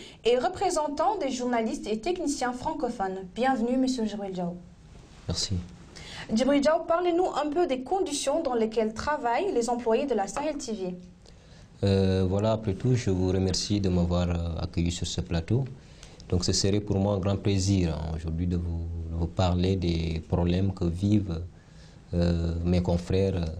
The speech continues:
Speaker 2: journalistes comme techniciens. Donc, euh, bientôt trois mois, trois mois que les techniciens de,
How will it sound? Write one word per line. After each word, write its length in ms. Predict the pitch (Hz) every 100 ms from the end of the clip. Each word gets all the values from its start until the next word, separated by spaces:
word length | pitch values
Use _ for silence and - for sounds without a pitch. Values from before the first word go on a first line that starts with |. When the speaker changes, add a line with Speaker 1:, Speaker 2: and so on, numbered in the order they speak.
| - -
Speaker 2:
journalistes 520 | - 87 85 90 101 -
comme 200 | 87 85
techniciens. 500 | 87 87 - 85 82 - - - - - - - -
Donc, 340 | 90 92 90 -
euh, 1160 | 92 90 90 90 90 90 90 90 92 92 - - - - - - - - - -
bientôt 480 | 87 98 101 95 120
trois 240 | - 107
mois, 300 | 113 92 87 90
trois 160 | - 87
mois 200 | 92 101 -
que 60 |
les 160 | 92 90
techniciens 720 | 92 - 92 - - 101 104
de, 560 | 101 87 87 85 85